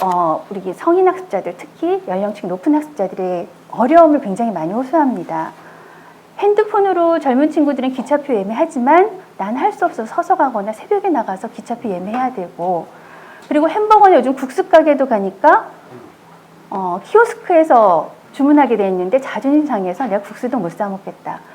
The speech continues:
굉장히 불편하신 현-, 현-, 현실인 거죠. 그리고 우리가 이번에 다 봤듯이 마스크를 우체국 가서 줄 서시는 분들은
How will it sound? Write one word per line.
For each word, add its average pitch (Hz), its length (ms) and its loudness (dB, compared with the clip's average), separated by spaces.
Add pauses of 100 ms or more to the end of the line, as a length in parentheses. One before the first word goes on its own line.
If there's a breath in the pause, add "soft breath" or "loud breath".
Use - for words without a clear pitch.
(140 loud breath)
굉장히 311 240 2
불편하신 254 500 0
현-, 262 360 -6 (160)
현-, 302 260 -2 (120)
현실인 311 440 -2
거죠. 170 360 -8 (400 loud breath)
그리고 330 160 0
우리가 285 280 4
이번에 226 320 -2
다 226 160 -6
봤듯이 208 440 -6
마스크를 233 600 -4
우체국 247 380 -2
가서 269 180 0
줄 226 200 -6
서시는 226 400 -8
분들은 180 420 0